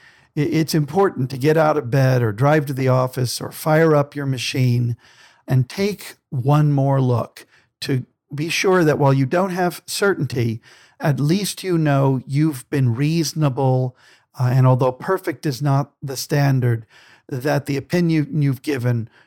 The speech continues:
you've done so to the best of your ability and not just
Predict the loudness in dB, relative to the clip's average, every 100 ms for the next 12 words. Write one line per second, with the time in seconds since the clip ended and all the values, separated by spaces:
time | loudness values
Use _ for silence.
0 | _ -4 -4 0 2 2 2 -2 0 2
1 | 2 0 -8 -12 -4 -2 -2 -6 -4 -2
2 | -2 0 2 2 2 0 -4 -12 _ 0
3 | 2 4 4 0 -2 -6 -8 -10